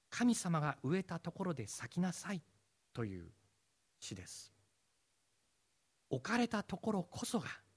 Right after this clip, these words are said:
今のあなたの居場所なのだということです。渡辺和子さんは、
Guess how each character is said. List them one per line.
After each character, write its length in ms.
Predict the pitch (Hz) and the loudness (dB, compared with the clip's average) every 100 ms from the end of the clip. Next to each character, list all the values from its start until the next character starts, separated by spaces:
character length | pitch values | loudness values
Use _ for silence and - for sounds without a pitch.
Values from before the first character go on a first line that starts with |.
| _ _ _ _ _ _ - | _ _ _ _ _ _ -2
今 260 | 135 156 131 | 4 6 6
の 180 | 117 - | 4 0
あ 100 | 110 | -4
な 120 | 131 | -4
た 160 | 131 110 | -4 -6
の 240 | 113 117 - _ - | -6 -6 -12 _ -14
居 80 | 101 | -4
場 160 | 139 170 | -2 0
所 200 | - 208 | 2 2
な 160 | 208 | 2
の 120 | 220 | 2
だ 140 | 170 131 | 0 -2
と 140 | - | -6
い 120 | 87 | -12
う 60 | 85 | -14
こ 120 | - | -16
と 100 | - | -18
で 100 | - | -16
す。 240 | - - - _ _ _ _ _ _ _ _ _ _ _ _ _ _ _ _ _ _ _ _ _ | -16 -18 -20 _ _ _ _ _ _ _ _ _ _ _ _ _ _ _ _ _ _ _ _ _
渡 180 | 120 139 | -8 -2
辺 180 | 120 110 | 0 0
和 100 | 120 | -4
子 140 | 107 | -4
さ 140 | - 101 | -8 -8
ん 80 | 92 | -6
は、 260 | 95 92 | -6 -8